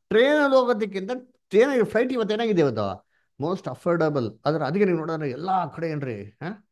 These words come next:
ಏರ್‌ಪೋರ್ಟ್‌ಗಳು. ಯಾಕೆ? ಮನುಷ್ಯ ಅಷ್ಟು ವೇಗವಾಗಿ ಏನ್ ಮಾಡ್ತಿದ್ದಾನೆ ಇವತ್ತು? ಅತ್ತಿತ್ತ ತಿರುಗಾಡ್ತಾ ಇದ್ದಾನೆ. ಕರ್ತನಲ್ಲಿ ಪ್ರಿಯರುಗಳೇ, ನೀವು ಯೋಚನೆ ಮಾಡಿದ್ರಿ, ಇವತ್ತಿರೋಂಥ ಒಂದೊಂದು ಟೆಕ್ನಾಲಜಿ ಎಲ್ಲ ರೀಸೆಂಟ್ ಆಗಿ ಕಂಡುಹಿಡಿದಿರೋದ್ರಿ.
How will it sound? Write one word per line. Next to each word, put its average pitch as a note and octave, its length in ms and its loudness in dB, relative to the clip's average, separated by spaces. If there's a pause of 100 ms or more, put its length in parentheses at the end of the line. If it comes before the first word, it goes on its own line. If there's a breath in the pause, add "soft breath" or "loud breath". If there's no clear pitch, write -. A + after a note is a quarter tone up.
(240)
ಏರ್‌ಪೋರ್ಟ್‌ಗಳು. A2+ 760 -10 (420)
ಯಾಕೆ? C#4 640 2 (500)
ಮನುಷ್ಯ D3 460 -2 (320)
ಅಷ್ಟು G3+ 440 -2
ವೇಗವಾಗಿ C#3 560 -2
ಏನ್ C3 140 -8
ಮಾಡ್ತಿದ್ದಾನೆ A2 320 -10
ಇವತ್ತು? G2+ 220 -8 (480 soft breath)
ಅತ್ತಿತ್ತ G#2+ 440 -6 (420)
ತಿರುಗಾಡ್ತಾ G#2 380 -10
ಇದ್ದಾನೆ. G2 360 -12
ಕರ್ತನಲ್ಲಿ E3+ 420 -2
ಪ್ರಿಯರುಗಳೇ, D3+ 500 0
ನೀವು C#3 160 -4
ಯೋಚನೆ D#3+ 260 -4
ಮಾಡಿದ್ರಿ, C3+ 300 -4
ಇವತ್ತಿರೋಂಥ D3 560 -2
ಒಂದೊಂದು F3+ 580 2
ಟೆಕ್ನಾಲಜಿ F3+ 1000 0 (360)
ಎಲ್ಲ G#3+ 500 0 (400)
ರೀಸೆಂಟ್ A3+ 640 -2
ಆಗಿ G#3 120 -6
ಕಂಡುಹಿಡಿದಿರೋದ್ರಿ. E3 720 -2